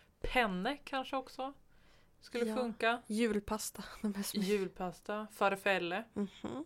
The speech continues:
Speaker 2: Lasagneplattor. Bara
Speaker 1: Det, men det om man vill ha lite, lite extra. Om man är lite extrem.
Speaker 2: Ja. <laughs>
Speaker 1: Ja,
Speaker 2: Ja.
Speaker 1: så att, eh, svara på vår Instagram. Eh, vår Instagram är då what the literal fuck understreck podd.
Speaker 2: Vad
Speaker 1: Så
Speaker 2: ska vi läsa nästa vecka?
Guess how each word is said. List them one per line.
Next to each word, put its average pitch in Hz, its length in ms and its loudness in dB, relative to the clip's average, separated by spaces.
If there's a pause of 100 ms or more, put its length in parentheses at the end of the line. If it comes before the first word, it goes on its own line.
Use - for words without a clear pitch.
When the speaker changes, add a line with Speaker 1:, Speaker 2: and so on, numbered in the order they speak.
(100)
Speaker 2:
Lasagneplattor. - 800 2
Bara 190 260 4 (180)
Speaker 1:
Det, 233 320 8
men 220 160 2
det 233 200 8
om 170 80 6
man 160 140 0
vill 160 120 2
ha 101 100 0
lite, - 380 -8
lite - 240 -8
extra. - 340 -10 (140)
Om 208 160 0
man 196 120 2
är - 40 2
lite 185 200 -2
extrem. - 460 -2 (120)
Speaker 2:
Ja. 233 160 12
<laughs> 233 140 10 (300)
Speaker 1:
Ja, 226 60 0 (200)
Speaker 2:
Ja. 208 260 10
Speaker 1:
så - 160 8
att, 226 240 10
eh, 220 280 12 (220)
svara 262 680 12 (180)
på 247 160 6
vår 226 180 10
Instagram. 190 640 2 (160)
Eh, 196 280 10
vår 190 140 6
Instagram 185 340 2
är 175 140 2
då 175 180 2
what 175 200 -2
the 185 80 -2
literal 180 260 -4
fuck - 220 -6
understreck 185 360 -10
podd. - 240 -8 (200)
Speaker 2:
Vad - 120 6
Speaker 1:
Så 208 100 4
Speaker 2:
ska 262 80 4
vi 262 120 4
läsa 254 420 0
nästa 240 200 -6
vecka? - 320 -6